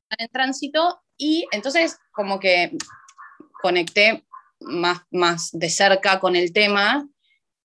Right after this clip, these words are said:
y empezás a escuchar cuentos de cómo, de cómo ciertos chicos transitan su infancia y no, no, como que no, no, no,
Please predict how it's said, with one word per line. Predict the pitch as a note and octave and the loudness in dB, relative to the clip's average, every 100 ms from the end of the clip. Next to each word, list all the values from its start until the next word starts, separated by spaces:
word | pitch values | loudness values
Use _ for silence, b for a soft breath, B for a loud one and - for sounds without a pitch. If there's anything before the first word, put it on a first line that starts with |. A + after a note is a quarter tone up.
| _ _ | _ _
y | F#3+ F#3 | -6 -4
empezás | F3+ F#3 A3+ B3+ | -4 2 4 4
a | |
escuchar | C#4+ G3+ G3 A3 A3+ | 4 4 4 2 2
cuentos | G#3+ G#3+ G#3 G3+ G3+ G#3 B3 - | 2 2 0 2 4 4 2 -6
de | - F3+ | -8 -6
cómo, | E3+ F#3 G3 G3 F#3+ F#3 - | 0 2 2 4 4 2 -4
de | F#3 | -8
cómo | F#3+ G3 | -4 -4
ciertos | G3 G3 G3+ G#3+ | 0 0 2 0
chicos | - G3 A3 | -2 0 0
transitan | G#3+ F#3+ F#3 A3 A3+ A3 | 2 -2 -2 -2 0 0
su | G#3+ | -2
infancia | G3 G#3 A3 G#3+ - A#3 B3 C#4 - _ - | -6 -2 -2 -2 -2 2 2 0 -8 _ -12
y | F#3+ F#3 F3+ | -8 -6 -6
no, | F#3 F3+ F#3 F3+ | -4 -2 -2 -2
no, | F#3 F#3 F#3 - - | -2 -2 -4 -6 -2
como | F#3+ | 0
que | F#3 F#3 | 2 4
no, | G3 G3+ G3+ | 4 4 2
no, | G3+ G3+ G3 F#3+ G#3+ - - | 2 0 -2 -4 -8 -12 -6
no, | G3+ F#3+ | -2 -2